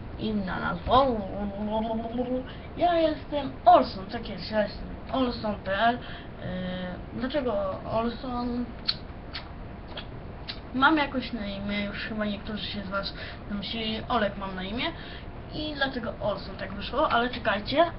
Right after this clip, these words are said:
o, czekajcie. Ja. O, o, tak jest, moim zdaniem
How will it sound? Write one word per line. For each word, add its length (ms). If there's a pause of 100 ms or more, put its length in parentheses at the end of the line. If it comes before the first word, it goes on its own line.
(120)
o, 80 (520)
czekajcie. 400 (1160)
Ja. 160 (4000)
O, 120 (520)
o, 180 (100)
tak 280
jest, 240 (580)
moim 220
zdaniem 260